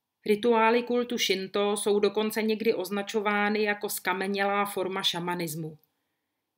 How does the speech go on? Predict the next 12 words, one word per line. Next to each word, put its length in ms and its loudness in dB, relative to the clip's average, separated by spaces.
tedy, 500 4
řečeno 400 -2
moderními 600 0
termíny, 800 -2
terapií, 960 -2
která 400 2
slouží 480 0
jednotlivci 760 0
nebo 240 2
skupině 720 0
k 140 -20
obrodě 680 0